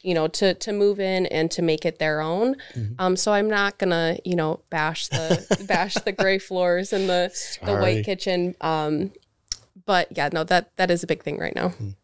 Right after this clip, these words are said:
Speaker 2: And, and it does have mass appeal. So that's, that's just it. Like,
Speaker 1: Yeah.
Speaker 2: if you're trying to make it really personal, it could be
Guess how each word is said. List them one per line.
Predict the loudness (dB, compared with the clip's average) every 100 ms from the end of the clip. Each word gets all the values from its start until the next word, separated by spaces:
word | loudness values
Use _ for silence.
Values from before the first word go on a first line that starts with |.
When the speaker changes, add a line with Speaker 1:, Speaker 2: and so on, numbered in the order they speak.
| _ _ -20 -20 -14 -4
Speaker 2:
And, | -2 2
and | 2
it | 4
does | 4
have | 2
mass | 0 0 0
appeal. | 0 -2 -2 -8 _ _
So | 0 2
that's, | 2 2 2
that's | 0 2
just | 2 0
it. | -2 -2
Like, | 0
Speaker 1:
Yeah. | 0
Speaker 2:
if | 0
you're | 0
trying | 2 2
to | 4
make | 2 2
it | 2
really | 2 2
personal, | 2 2 2 2 0 2
it | -2 2
could | 0 2
be | 0